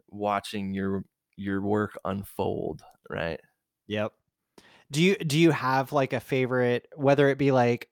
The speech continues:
Speaker 2: race, class, or monster that you've gotten to, to work on so far?
Speaker 1: Um, yeah, the Zorn is pretty cool. I had never, that, that was one I had never seen. Um, I just thought it was cool 'cause it, like, eats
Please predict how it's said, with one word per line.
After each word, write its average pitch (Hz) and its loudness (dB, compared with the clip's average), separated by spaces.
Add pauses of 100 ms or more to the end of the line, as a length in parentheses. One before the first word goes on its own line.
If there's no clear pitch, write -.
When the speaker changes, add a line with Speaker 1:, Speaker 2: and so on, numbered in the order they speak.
(100)
Speaker 2:
race, 143 2
class, 139 0
or 131 0
monster 135 -4
that 120 -4
you've 120 -6
gotten 127 -4
to, 120 0
to 135 -4
work 113 0
on 139 0
so 160 -2
far? - -6 (1200)
Speaker 1:
Um, 156 6 (300)
yeah, 165 10
the 156 4
Zorn 143 0
is 143 -2
pretty 127 -2
cool. 123 0
I 127 6
had 127 0
never, 127 0
that, 127 -2
that 123 2
was 120 -2
one 123 0
I 117 2
had 113 0
never 117 -2
seen. 113 -4 (120)
Um, 101 -4 (260)
I 107 -2
just 110 -4
thought 113 6
it - 4
was 107 -4
cool 113 -4
'cause 107 -6
it, 101 -2
like, 101 -4
eats - -8